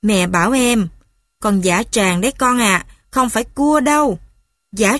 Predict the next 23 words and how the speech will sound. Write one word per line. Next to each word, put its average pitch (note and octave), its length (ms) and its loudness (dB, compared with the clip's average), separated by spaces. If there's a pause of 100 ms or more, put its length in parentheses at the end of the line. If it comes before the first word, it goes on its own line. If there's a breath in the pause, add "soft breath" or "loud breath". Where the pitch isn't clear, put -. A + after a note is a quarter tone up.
tràng G#3+ 320 2
à?" F#3+ 260 2 (580)
Hiền F#3 240 0
nhớ G3+ 260 0
có E4+ 80 0
lần G#3 400 0
em C4 220 0
đã B3 100 -2
đọc, G#3+ 280 0 (600)
"Dã G3 360 2
tràng F#3 340 0
xe C#4 380 0
cát D#4+ 320 -2
biển G3+ 380 0
đông, C#4 380 0 (360 loud breath)
nhọc A#3 240 0
lòng G3+ 340 2
mà G3+ 100 0
chẳng G3 460 -2
nên D#4 240 -2
công D#4 360 -2
cán C#4 480 -2
gì." G3+ 440 2